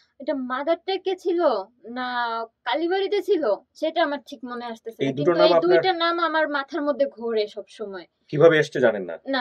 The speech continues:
Speaker 1: কিভাবে আসছে আমি জানি না, কিন্তু এই দুইটা নাম আমার মাথার মধ্যে সব সময় ঘোরে, যে
Speaker 2: হুম।
Speaker 1: কালীবাড়ি, মাদারটেক, মানে, এই দুইটা নামই সব সময় আমার মাথার মধ্যে ঘোরাফেরা
Speaker 2: ফুপুর নাম
Speaker 1: করে।
Speaker 2: মনে আছে বা ফুপুর?
Speaker 1: ফুপুর নাম মনে নেই। ওনারা, ফুপুর নাম মনে নাই। আশেপাশে আর কি যারা মহিলারা ছিল, ওই যে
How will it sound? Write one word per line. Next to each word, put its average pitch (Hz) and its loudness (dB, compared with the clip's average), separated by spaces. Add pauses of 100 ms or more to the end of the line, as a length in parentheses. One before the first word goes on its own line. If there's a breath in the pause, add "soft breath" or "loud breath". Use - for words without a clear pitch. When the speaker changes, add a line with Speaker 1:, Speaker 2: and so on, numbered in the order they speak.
Speaker 1:
কিভাবে 359 0
আসছে 349 0
আমি 330 -4
জানি 254 0
না, 220 -6
কিন্তু 311 -10
এই 330 0
দুইটা 370 0
নাম 370 -2
আমার 277 -2
মাথার 226 -6
মধ্যে 226 -10
সব 220 -12
সময় 220 -12
ঘোরে, 220 -4
যে 214 -6
Speaker 2:
হুম। - -20
Speaker 1:
কালীবাড়ি, 349 -2
মাদারটেক, 220 -4 (400)
মানে, 247 -12
এই 254 -8
দুইটা 285 -4
নামই 269 -4
সব 226 -14
সময় 226 -14
আমার 208 -14
মাথার 208 -18
মধ্যে 208 -12
ঘোরাফেরা 202 -10
Speaker 2:
ফুপুর 165 0
নাম 165 0
Speaker 1:
করে। 160 -8
Speaker 2:
মনে 170 0
আছে 185 -2
বা 101 -4
ফুপুর? 330 -4
Speaker 1:
ফুপুর 311 -4
নাম 269 -2
মনে 254 -8
নেই। 190 -8 (300)
ওনারা, 294 0 (460)
ফুপুর 277 -14
নাম 285 -6
মনে 285 -8
নাই। 320 -6
আশেপাশে 294 -6
আর 285 0
কি 294 -8
যারা 262 -2 (160)
মহিলারা 285 -2
ছিল, 302 -12
ওই 302 0
যে 294 2